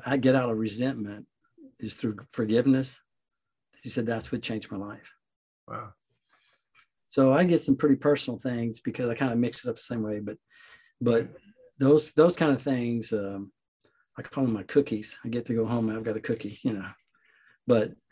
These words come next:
Speaker 1: but those are coming from a, a housewife being in my class to a manager of twenty-five years at Citgo, um, Calcasieu Parish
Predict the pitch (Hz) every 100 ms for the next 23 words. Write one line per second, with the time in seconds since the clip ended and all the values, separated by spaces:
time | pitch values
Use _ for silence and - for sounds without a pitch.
0 | _ _ _ 127 - - - - - _
1 | _ 151 165 175 147 170 165 151 151 139
2 | 120 113 - 117 107 151 170 - 175 170
3 | - 170 156 151 143 160 151 156 156 -
4 | - - 117 113 117 - _ _ _ _
5 | _ - 113 131 147 147 143 135 123 143
6 | 139 139 131 127 135 139 131 110 - 143
7 | - 139 131 127 127 123 _ _ _ _
8 | _ _ 110 107 104 104 - _ _ _
9 | _ _ _ 135 131 131 131 120 120 135
10 | 127 127 -